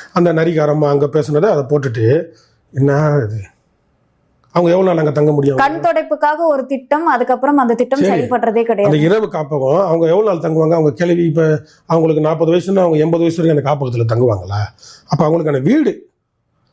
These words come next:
Speaker 1: வாழ்விடம், அவங்க குழந்தைங்களுக்கு படிப்பு,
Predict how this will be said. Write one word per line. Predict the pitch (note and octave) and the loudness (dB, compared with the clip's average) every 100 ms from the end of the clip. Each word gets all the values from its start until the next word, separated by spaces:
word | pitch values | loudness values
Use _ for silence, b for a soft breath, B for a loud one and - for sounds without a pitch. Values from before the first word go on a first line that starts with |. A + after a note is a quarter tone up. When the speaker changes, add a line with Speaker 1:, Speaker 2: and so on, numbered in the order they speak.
| _ _ _ D3+ | _ _ _ -2
Speaker 1:
வாழ்விடம், | E3+ D#3+ D3 G3 B3+ - _ - | 0 0 0 0 -2 -14 _ -2
அவங்க | D#3 D3+ E3 | 0 2 2
குழந்தைங்களுக்கு | F3 F3 D#3+ C3+ | 0 2 0 0
படிப்பு, | A#2+ D#3 E3+ E3 G#3+ D4+ | -2 -2 -2 0 0 -2